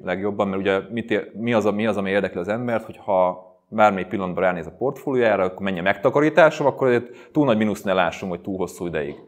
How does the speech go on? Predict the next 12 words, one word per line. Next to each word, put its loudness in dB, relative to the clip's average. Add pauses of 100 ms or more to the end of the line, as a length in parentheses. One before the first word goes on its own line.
(520)
És -10
a 0
legrosszabb 0
eset -6
egyébként -4
kétezer-húsz, -4
ö, 0
végén, -2
huszonegy -8
elején -4
volt, 0 (720)
ö, -2